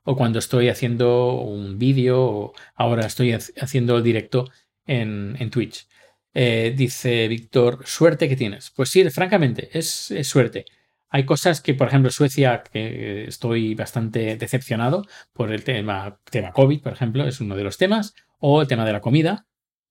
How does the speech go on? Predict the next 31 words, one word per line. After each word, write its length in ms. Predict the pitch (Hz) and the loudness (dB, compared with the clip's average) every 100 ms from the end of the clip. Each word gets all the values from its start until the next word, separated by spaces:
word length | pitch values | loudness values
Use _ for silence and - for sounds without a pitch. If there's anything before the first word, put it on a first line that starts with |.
| _ | _
que 220 | - 107 | -6 -4
también 300 | 98 101 104 | -4 -4 -4
es 120 | 104 | -4
bastante, 800 | 104 - 110 107 110 110 110 110 110 | -6 -6 -4 -2 -2 0 -2 -4 -6
es 100 | 110 | -2
muy 100 | 120 | -2
triste, 480 | 139 151 135 220 - _ _ _ - | 0 0 0 -2 -4 _ _ _ -4
el 300 | 120 110 110 | -2 0 0
nivel 260 | 113 120 | 0 0
de 640 | 113 110 107 104 104 104 107 107 | 0 0 0 -4 -6 -8 -12 -12
la 180 | 113 104 | -8 -4
calidad 640 | 120 113 117 120 117 113 | 0 0 2 0 0 -4
de 220 | 113 107 | -4 -6
comida. 540 | - 117 123 151 185 - _ _ _ _ _ - _ | -4 -2 0 0 -4 -14 _ _ _ _ _ -20 _
No 180 | 139 160 | 2 2
es 100 | - | 4
que 80 | 170 | 2
no 100 | 135 | 2
sea 200 | 143 139 | 4 4
buena, 340 | 165 170 202 - _ | 2 0 -6 -14 _
pero 720 | - 127 123 117 113 113 110 113 | 0 4 4 2 2 0 -2 -6
los 320 | 127 113 110 - | -10 -10 -10 -8
sabores 460 | 113 120 139 120 | -2 0 2 2
y 80 | 123 | 0
todo, 340 | 135 143 165 _ _ _ _ | 2 2 0 _ _ _ _
frustrante, 840 | - - 120 - - 135 120 101 - | -10 -2 -2 -2 2 2 2 -2 -8
eso, 320 | 110 - 98 _ | -8 -8 -10 _
sí, 180 | - 123 | 0 0
frustrante. 440 | 113 - 113 104 | 0 -6 -4 -4
Gracias, 340 | 113 117 110 110 | -2 -2 -4 -6
Víctor. 280 | 120 101 | -6 -8